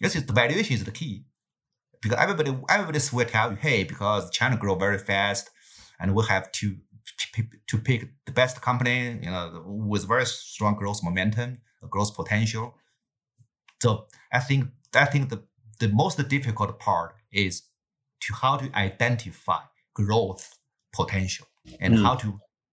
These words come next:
Speaker 1: how to decide the intrinsic value of this, of the growth companies.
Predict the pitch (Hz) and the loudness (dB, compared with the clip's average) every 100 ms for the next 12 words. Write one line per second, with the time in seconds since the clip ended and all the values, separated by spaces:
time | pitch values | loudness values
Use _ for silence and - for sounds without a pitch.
0 | _ - 156 147 - 101 - 117 98 92 | _ 0 2 2 0 0 2 2 0 -4
1 | 95 104 101 131 131 104 90 - 104 110 | 0 2 4 2 2 0 -6 -2 0 0
2 | 98 - _ _ _ _ _ _ 104 - | -4 -12 _ _ _ _ _ _ -2 2
3 | 110 - 104 110 110 110 107 - 110 110 | 0 0 -2 -2 0 0 0 -2 -2 -2
4 | 82 - - | -4 -8 -10